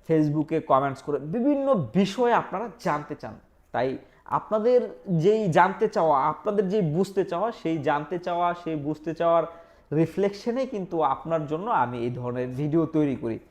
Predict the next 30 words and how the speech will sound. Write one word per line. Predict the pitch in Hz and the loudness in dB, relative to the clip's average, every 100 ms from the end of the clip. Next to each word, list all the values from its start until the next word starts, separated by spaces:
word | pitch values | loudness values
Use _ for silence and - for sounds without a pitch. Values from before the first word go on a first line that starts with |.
| _ _ _ | _ _ _
এটা | 214 220 254 | 0 4 4
আসলে | 240 262 254 233 | 4 2 2 2
যারা | 170 151 185 190 | 2 0 0 0
লাগায়, | 160 165 170 147 117 | 2 2 4 2 2
এটার | 156 165 165 | -2 2 2
গুণমান, | 147 131 170 190 185 190 196 185 | 2 -2 -2 0 -2 -2 -4 -6
কোয়ালিটি | - 156 175 175 196 | 2 4 4 -2 -4
বুঝেই | 170 131 180 160 208 | -6 0 0 2 0
তারা | 208 151 135 | 0 0 0
লাগায়। | 113 107 113 | 0 -2 -4
যিনি | 123 147 165 | -4 -4 0
একবার | 160 151 165 | 0 0 -2
হাত | 151 143 143 | 2 2 2
দিয়ে | 139 156 160 151 - _ _ | 2 0 0 -2 -12 _ _
নিজে | 147 156 156 175 | -2 2 4 4
ধরে, | 135 143 208 - - _ - | 2 0 -2 -4 -16 _ -4
তিনি | 165 151 | -2 -2
কিন্তু | 156 147 | -4 -2
এটা | 147 139 135 | -2 0 -2
থেকে | 147 139 147 | -4 -2 0
আর | 127 127 | 0 0
মুখ | 160 175 | -4 -4
ফিরিয়ে | - 156 143 | -4 -2 -2
নিতে | 135 131 | -2 -6
পারে | 135 143 | -4 -4
না, | 170 214 | -2 -2
উনি | 143 139 | -2 -4
এটা | 131 127 | -4 -2
লাগায়। | 120 117 110 - | 0 0 -2 0
কারণ | 185 220 | 2 2